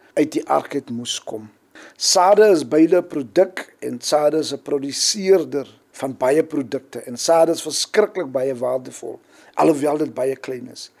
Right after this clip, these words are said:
Alhoewel jy een saad saai of een saad plant, deur dit in die grond te sit, moet daai saad sterf, sodat die vermoë van daai saad na vore kan kom.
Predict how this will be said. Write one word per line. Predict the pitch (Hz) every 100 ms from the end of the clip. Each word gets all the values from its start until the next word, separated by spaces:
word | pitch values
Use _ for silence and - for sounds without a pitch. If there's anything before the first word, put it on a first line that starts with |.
| - - _ -
Alhoewel | 170 165 165 127 156 196
jy | 220 214 151 -
een | 202 214 202
saad | - 180 175 175
saai | - 170 160 170
of | 135 -
een | 156 156
saad | - 139 131 _
plant, | 151 165 175 - _ _
deur | - 160
dit | 160
in | 160
die | 147
grond | - 175 185 202 202
te | 208
sit, | - 165 131
moet | 127 165 247
daai | 202 180
saad | 170 - 180 165 -
sterf, | - - 180 143 113 - - - -
sodat | - 156 151
die | 156
vermoë | - 143 139 143 156 190 202 202
van | - - 139
daai | - 156 160 156
saad | - - - - 151 - _ - -
na | 123 135
vore | - 156 156 139
kan | - - -
kom. | - 120